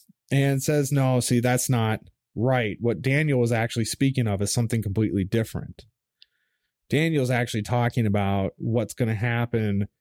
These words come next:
in a few short years after he leaves. Daniel's pointing to, uh, the destruction of the temple in seventy A D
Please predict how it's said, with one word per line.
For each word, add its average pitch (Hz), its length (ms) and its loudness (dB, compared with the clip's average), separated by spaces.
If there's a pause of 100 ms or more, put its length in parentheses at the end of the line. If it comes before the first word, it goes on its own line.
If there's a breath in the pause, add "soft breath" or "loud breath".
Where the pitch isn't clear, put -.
(480)
in 113 120 2
a 101 60 0
few 135 200 2
short 117 280 0
years 107 340 2
after 101 260 -2
he 117 200 0
leaves. 67 540 -6 (440)
Daniel's 135 420 0
pointing 123 640 0
to, 104 480 2 (600)
uh, 98 120 -2
the 101 120 0
destruction 120 840 0
of 107 120 -2
the 104 80 0
temple 123 640 0
in 107 100 0
seventy 123 480 0
A 104 200 2
D 101 500 2